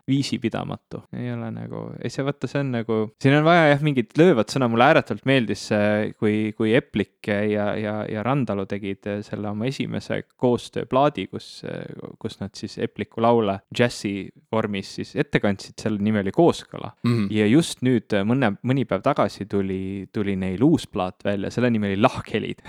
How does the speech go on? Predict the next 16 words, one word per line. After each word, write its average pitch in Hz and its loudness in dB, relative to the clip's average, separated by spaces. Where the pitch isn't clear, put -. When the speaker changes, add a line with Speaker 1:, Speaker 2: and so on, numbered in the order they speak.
Speaker 1:
<laughs> 151 2
Speaker 2:
Aa, 120 8
Speaker 1:
See 190 8
oli 180 6
nii, 160 6
Speaker 2:
aha. 113 4
Speaker 1:
minu 165 6
arust, 143 2
vaata, 131 0
vaat 123 -2
see 185 4
on 147 4
nagu 110 -2
sihuke 117 -2
hästi 123 0
hea 151 4